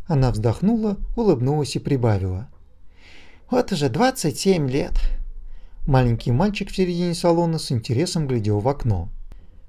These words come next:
На задней площадке среди учащихся в форме строительного П Т У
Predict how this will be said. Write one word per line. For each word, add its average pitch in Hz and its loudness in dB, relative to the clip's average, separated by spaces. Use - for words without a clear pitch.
На 147 6
задней 107 4
площадке 151 0
среди 190 2
учащихся 175 0
в - -8
форме 117 2
строительного 117 0
П 139 -2
Т - -2
У 202 0